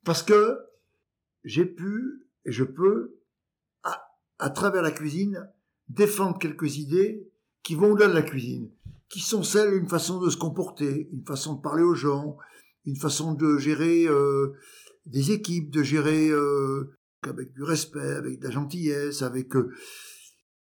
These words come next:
avec de l'attention. Par exemple, quand j'accepte un projet, bien évidemment, j'essaie de défendre, euh,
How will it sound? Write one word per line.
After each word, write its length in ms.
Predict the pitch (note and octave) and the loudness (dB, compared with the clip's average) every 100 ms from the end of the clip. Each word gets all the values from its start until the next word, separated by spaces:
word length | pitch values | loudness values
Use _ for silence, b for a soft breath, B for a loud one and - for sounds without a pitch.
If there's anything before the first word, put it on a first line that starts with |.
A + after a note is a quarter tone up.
| - D3 | -10 -4
avec 180 | C#3+ | -4
de 100 | C#3 | 0
l'attention. 680 | D3 D#3+ F3 - E3+ E3 - B B B | 2 2 0 2 2 2 -4 B B B
Par 120 | - D3+ | -4 -2
exemple, 240 | F#3+ E3+ | 0 0
quand 80 | D3+ | 2
j'accepte 380 | C#3 C#3 C3+ C3 | 2 2 -2 -2
un 80 | |
projet, 640 | A2 - A#2 A#2 F3 G#3 B3 - b b b | -6 -6 -4 2 2 0 -4 -10 b b b
bien 300 | B2+ C3+ F#3 | -4 2 4
évidemment, 840 | E3+ D#3 D3+ D3+ E3 E3 C#3 - _ _ _ _ _ _ _ - | 4 2 -2 0 0 -2 -4 -8 _ _ _ _ _ _ _ -12
j'essaie 320 | A#2+ A2+ C#3 | -6 -6 -6
de 80 | A#2+ | -6
défendre, 560 | B2+ B2+ C3+ C3+ G#2+ | -8 -8 -10 -12 -14
euh, 340 | A2 A#2 A2+ | -16 -16 -18